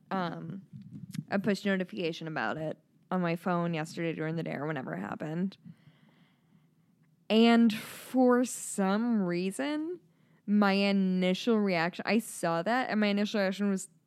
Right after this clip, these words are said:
"Fuck you." <laughs> And I know that's a deeply inappropriate reaction to have, but it feels to me so deeply like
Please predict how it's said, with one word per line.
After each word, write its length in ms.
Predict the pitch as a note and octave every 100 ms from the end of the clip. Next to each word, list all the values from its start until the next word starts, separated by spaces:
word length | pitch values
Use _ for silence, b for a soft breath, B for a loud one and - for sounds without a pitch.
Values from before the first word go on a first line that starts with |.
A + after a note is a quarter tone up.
| _ _
"Fuck 340 | - G4 -
you." 280 | C#3+ D2+ D4+
<laughs> 60 | - - - _ b E4 b b b b b b b b b -
And 120 | B3+
I 140 | C4 C4
know 360 | A#3 A3 A#3
that's 240 | B3 A3+ A#3
a 140 | G3
deeply 720 | E3 E3 E3+ E3 F3+ F#3+ F3
inappropriate 720 | F3 F3 - E3+ E3 F3+ C#3+
reaction 480 | E3 D#3+ F2+ - G3+
to 100 | G#3
have, 480 | A#3 A3 A3+ A#3 G#3+ _ _ _ _ _ _ _ _ _ _ _ _ -
but 540 | A3 F#3+ F3+ A3 G#3+ - -
it 280 | B3 -
feels 1000 | A#3 - - - A#3 A#3+ B3+ C4 C4+ A#3+
to 420 | - - - B3 A#3
me 640 | A3 G3+ G3 F3+ F3+ G3
so 460 | G#3 - C4+ G#3 G#3+
deeply 960 | F3+ F3 F#3+ G3 G3 F#3+ G3 F#3 E3
like 680 | F3 F#3 E3+ D#3+ E3 -